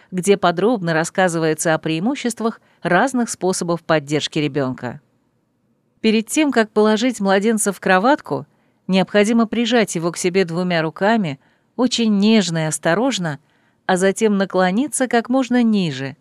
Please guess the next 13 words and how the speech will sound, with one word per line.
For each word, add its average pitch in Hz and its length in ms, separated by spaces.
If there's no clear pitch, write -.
и 202 260
очень 277 400
аккуратно 196 480
положить. 147 560
При 208 200
этом 220 260
не 214 100
нужно 247 340
сразу 240 360
же 214 160
резко 220 320
убирать 233 400
руки, 214 380